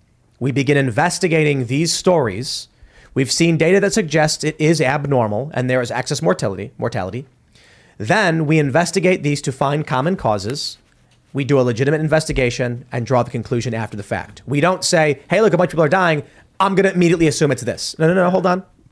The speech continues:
You're allowed to do that, but I think for the sake of solving the problem, waking up normies and, and making sure more people don't die,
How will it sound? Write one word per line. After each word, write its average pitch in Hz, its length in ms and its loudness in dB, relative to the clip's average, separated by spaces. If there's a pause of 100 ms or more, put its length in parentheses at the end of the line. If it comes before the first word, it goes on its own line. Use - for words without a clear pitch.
You're 190 180 4
allowed 233 180 4
to 156 40 2
do 131 140 0
that, 127 200 2
but 139 100 0
I 156 80 2
think 151 340 0 (320)
for 156 160 2
the 151 80 4
sake 185 380 2
of 143 500 2 (320)
solving 156 460 2
the 127 80 -2
problem, 156 560 0 (360)
waking 160 400 0
up 156 160 2
normies 170 520 2
and, 120 220 -2
and 117 280 -6 (400)
making 190 320 2
sure 208 160 2
more 190 100 4
people 165 160 2
don't 156 140 2
die, 220 240 2